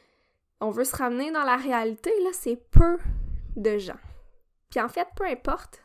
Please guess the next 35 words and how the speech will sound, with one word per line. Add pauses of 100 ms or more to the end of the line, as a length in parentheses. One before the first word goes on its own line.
(100)
ce
qui
est
important
là-dedans,
c'est
de
savoir
que (100)
si
t'as
un
objectif, (380)
si
t'as
un
but,
si
t'as
un
rêve,
si
t'as
une
vision
et
tu
sais
qu'est-ce
que
tu
veux
pour
ta
vie,